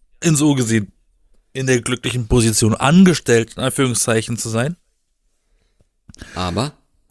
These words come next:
Speaker 1: Aber im übertragenen Sinne bin ich ja trotzdem nur für diesen Zeitraum X Y bei denen quasi unter Vertrag.
Speaker 2: Okay, aber die sind ja schon recht lange so, oder?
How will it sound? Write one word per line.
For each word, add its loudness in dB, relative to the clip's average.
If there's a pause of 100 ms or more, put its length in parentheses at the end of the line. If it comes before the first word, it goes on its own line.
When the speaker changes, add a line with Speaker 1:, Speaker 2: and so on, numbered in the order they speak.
(500)
Speaker 1:
Aber 2
im -2
übertragenen 0
Sinne 0 (580)
bin 4
ich 0
ja 2
trotzdem -2
nur 0
für -2
diesen -2
Zeitraum -2 (960)
X -4
Y -4
bei -2
denen -4
quasi -8 (440)
unter -10
Vertrag. -10 (1000)
Speaker 2:
Okay, -6 (220)
aber -2
die -6
sind -4
ja 0
schon -4
recht -10 (140)
lange -10
so, -16
oder? -10